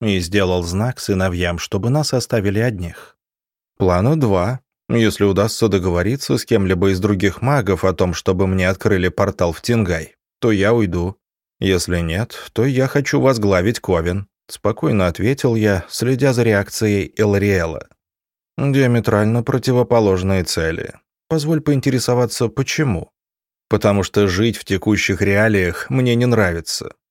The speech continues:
Простой путь — уйти, сложный — остаться и изменить всё в соответствии с моими вкусами и представлениями о правильности.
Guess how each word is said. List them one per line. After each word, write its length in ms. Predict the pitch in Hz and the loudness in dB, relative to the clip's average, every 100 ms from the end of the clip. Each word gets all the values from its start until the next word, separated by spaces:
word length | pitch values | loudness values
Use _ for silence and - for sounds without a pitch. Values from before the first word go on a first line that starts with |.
| _ _ | _ _
Простой 440 | - 151 - 165 139 | 0 0 0 0 0
путь — 360 | 107 101 - - | 0 0 -2 -2
уйти, 560 | 147 131 - 82 76 _ _ - | 0 0 -4 -10 -10 _ _ -10
сложный — 680 | - 92 85 82 117 127 - | -4 -2 0 0 -2 -2 -2
остаться 840 | 104 - - 135 - - 95 87 - _ | -2 -2 -2 -2 0 0 0 -2 -8 _
и 160 | 139 127 | 2 4
изменить 480 | 113 107 104 127 131 | 4 2 2 0 -4
всё 360 | - 107 113 | -2 2 2
в 60 | - | 2
соответствии 720 | 107 95 107 113 - 107 104 | 0 0 2 0 0 0 0
с 120 | 95 | 0
моими 380 | 101 101 95 90 | -2 0 0 -2
вкусами 580 | - - 147 - 110 101 | -6 -4 -2 0 2 0
и 180 | - 113 | 0 -2
представлениями 1000 | 104 104 - 98 92 107 127 120 113 110 | 0 -2 -2 -2 0 0 2 2 2 0
о 180 | 101 | -2
правильности. 800 | 95 98 87 87 85 - - - | 0 0 0 -4 -6 -8 -8 -10